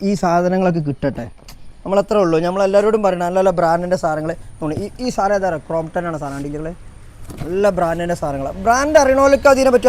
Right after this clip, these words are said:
അറിയുള്ളൂ കേട്ടോ, അല്ലാത്തവരോട് ഇത് പറഞ്ഞിട്ട് കാര്യമില്ല. നമ്മൾ ഇതിനെക്കുറിച്ച് ബ്രാൻഡിനെ കുറിച്ച് അറിയണവർക്കാണ്. പത്ത് ലിറ്ററിൻ്റെ കുക്കറൊക്കെ നമ്മുടെ അടുത്തുണ്ട് കേട്ടോ. പത്ത് ലിറ്ററിൻ്റെ കുക്കറിൻ്റെ ഒക്കെ, ഓ, ഡേറ്റ് ഒക്കെ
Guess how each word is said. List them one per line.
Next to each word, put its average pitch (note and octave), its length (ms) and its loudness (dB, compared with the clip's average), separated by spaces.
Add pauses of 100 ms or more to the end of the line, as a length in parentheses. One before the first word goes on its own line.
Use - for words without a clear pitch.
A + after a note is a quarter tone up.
അറിയുള്ളൂ G#3 220 6
കേട്ടോ, F#3 180 2
അല്ലാത്തവരോട് G#3+ 420 2
ഇത് A3+ 120 -2
പറഞ്ഞിട്ട് F#3+ 320 -2
കാര്യമില്ല. D#3 320 -2 (540)
നമ്മൾ E3 160 0 (440)
ഇതിനെക്കുറിച്ച് F#3+ 460 0 (800)
ബ്രാൻഡിനെ F#3+ 440 2
കുറിച്ച് G3+ 240 2
അറിയണവർക്കാണ്. D#3+ 480 0 (100)
പത്ത് D#3+ 220 -6
ലിറ്ററിൻ്റെ G3+ 360 -2
കുക്കറൊക്കെ F3 360 0
നമ്മുടെ D#3 160 -2
അടുത്തുണ്ട് D3 220 -6
കേട്ടോ. B2+ 180 -8 (420)
പത്ത് C#3 160 -10
ലിറ്ററിൻ്റെ E3+ 320 -6
കുക്കറിൻ്റെ D#3+ 460 -8
ഒക്കെ, C#3+ 140 -14 (640)
ഓ, - 40 -16 (220)
ഡേറ്റ് C3 220 -10
ഒക്കെ - 140 -14